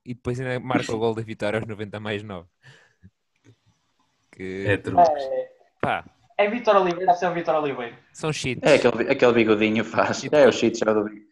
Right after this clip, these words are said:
Speaker 4: é o bigode.
Speaker 1: Portanto,
Speaker 4: Ele
Speaker 1: aqui
Speaker 4: revira o bigode
Speaker 1: E,
Speaker 4: e
Speaker 1: e
Speaker 4: tá.
Speaker 1: está em nono. O Gil Vicente está em nono lugar.
Speaker 4: Verdade. Primeiro ano na Primeira Liga depois da retoma.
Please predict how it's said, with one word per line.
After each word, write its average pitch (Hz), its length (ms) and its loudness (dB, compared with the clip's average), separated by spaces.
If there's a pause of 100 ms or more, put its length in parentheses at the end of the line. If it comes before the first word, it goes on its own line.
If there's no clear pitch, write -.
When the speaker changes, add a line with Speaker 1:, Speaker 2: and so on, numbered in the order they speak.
(200)
Speaker 4:
é 135 80 4
o 120 60 6
bigode. 90 420 0 (1120)
Speaker 1:
Portanto, 110 340 -10
Speaker 4:
Ele 113 140 6
Speaker 1:
aqui 117 80 2
Speaker 4:
revira 127 260 4
o 120 40 4
bigode 120 680 2
Speaker 1:
E, 151 100 -10
Speaker 4:
e - 20 -8
Speaker 1:
e - 80 -12
Speaker 4:
tá. - 100 -4
Speaker 1:
está 196 180 4
em 214 100 0
nono. 202 500 0 (360)
O 143 40 -2
Gil 180 200 4
Vicente 180 500 0
está - 280 -4
em 175 60 -4
nono 165 360 -6
lugar. 151 480 -6 (800)
Speaker 4:
Verdade. 117 560 -4
Primeiro 107 360 2
ano 120 180 2
na 123 100 -2
Primeira 120 320 -4
Liga 120 260 -2
depois 127 240 -6
da 143 80 -6
retoma. 120 420 -4